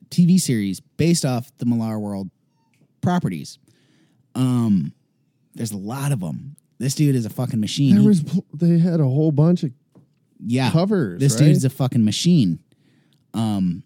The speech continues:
Speaker 2: That's kinda sweet.
Speaker 1: it is kinda sweet. I don't have any objections to it. But what they will not fuck with, Netflix already said, like, "We are not gonna fuck with Kick-Ass, nor are we gonna fuck with Kingsman." And I don't think Wanted, because they had already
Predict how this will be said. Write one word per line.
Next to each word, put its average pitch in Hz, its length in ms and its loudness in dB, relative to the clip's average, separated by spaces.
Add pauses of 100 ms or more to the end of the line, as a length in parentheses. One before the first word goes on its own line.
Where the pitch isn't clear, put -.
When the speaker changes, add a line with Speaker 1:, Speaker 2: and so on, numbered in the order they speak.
(300)
Speaker 2:
That's 139 180 -2
kinda 165 240 2
sweet. 160 460 -2
Speaker 1:
it 165 200 -6
is 185 220 2
kinda 240 200 2
sweet. 160 300 2
I 143 200 0
don't 143 460 0
have 139 280 -2
any 143 160 2
objections 131 400 0
to 123 100 -4
it. 107 160 -6
But 117 240 0
what 131 240 0
they 135 120 0
will 120 100 0
not 139 320 0
fuck - 280 0
with, 101 300 -4 (400)
Netflix 135 420 -2
already 139 220 -2
said, 131 220 -4
like, 107 160 -8
"We 131 100 0
are 117 60 0
not 117 240 2
gonna 156 160 0
fuck - 260 -2
with 120 140 -2
Kick-Ass, 170 580 -2 (400)
nor 131 160 2
are 143 60 4
we 139 100 0
gonna 135 140 2
fuck 127 260 -4
with 117 220 -6
Kingsman." 160 580 2 (1040)
And 92 80 -6
I 90 80 -4
don't 117 320 -2
think 120 180 -4
Wanted, 82 500 -4
because 90 520 -6
they 101 120 -4
had 95 80 -4
already 90 360 -6